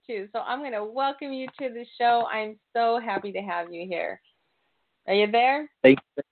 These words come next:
Speaker 2: Thank you for having me. Yes, here.
Speaker 1: Wonderful. All right. Well, you know,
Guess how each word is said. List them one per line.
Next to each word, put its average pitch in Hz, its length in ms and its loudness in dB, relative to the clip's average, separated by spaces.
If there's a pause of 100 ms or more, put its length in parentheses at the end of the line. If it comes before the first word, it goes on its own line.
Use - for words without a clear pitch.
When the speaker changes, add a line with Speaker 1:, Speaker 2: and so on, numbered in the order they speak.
(260)
Speaker 2:
Thank 143 240 0
you 151 60 -18
for 135 120 -6
having 139 280 -6
me. 110 100 -12
Yes, 131 240 -8 (300)
here. 117 220 -10 (680)
Speaker 1:
Wonderful. 180 840 -6 (540)
All 240 180 4
right. 208 360 4
Well, 233 420 4 (400)
you 247 160 -2
know, 240 340 0